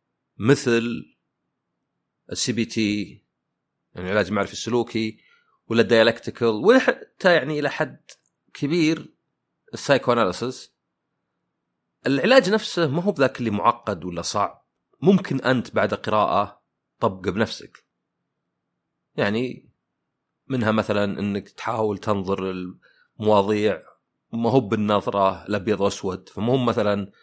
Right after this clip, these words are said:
"ما حد يحبني"، ولا "زوجتي ما يهمها إلا نفسها"، ولا "أخواني ما قد سووا لي شيء"، ولا "ما عمري فلحت في شيء". وكل النظرات هذه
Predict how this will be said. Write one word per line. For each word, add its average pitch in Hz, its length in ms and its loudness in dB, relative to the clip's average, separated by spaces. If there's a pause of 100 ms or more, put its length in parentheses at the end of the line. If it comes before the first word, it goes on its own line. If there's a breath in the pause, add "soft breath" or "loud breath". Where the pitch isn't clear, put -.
(180 soft breath)
"ما 123 80 -2
حد 120 180 0
يحبني"، 87 560 -8 (1400)
ولا 107 680 2
"زوجتي 123 380 4
ما 113 140 -2
يهمها 104 240 -2
إلا 98 100 0
نفسها"، - 480 -8 (920)
ولا 113 180 0
"أخواني 127 380 4
ما 120 100 2
قد 110 120 -4
سووا 101 300 -2
لي 90 80 -6
شيء"، 80 380 -12 (1500)
ولا 120 240 4
"ما 127 120 8
عمري 113 220 6
فلحت - 280 -4
في - 100 -12
شيء". - 320 -10 (1160)
وكل 127 480 4
النظرات 113 560 2
هذه 101 460 2